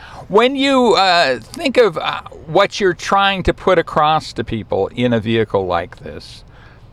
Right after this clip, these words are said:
you know, maybe there's the inclination to make it very different than the, uh, gasoline, the conventional powered vehicle, or maybe there's the inclination to try and make it map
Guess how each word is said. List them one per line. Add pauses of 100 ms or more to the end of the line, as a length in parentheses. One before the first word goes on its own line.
(140)
you
know,
maybe
there's
the
inclination
to
make
it
very
different
than
the,
uh,
gasoline,
the
conventional
powered
vehicle,
or
maybe
there's
the
inclination
to
try
and
make
it (800)
map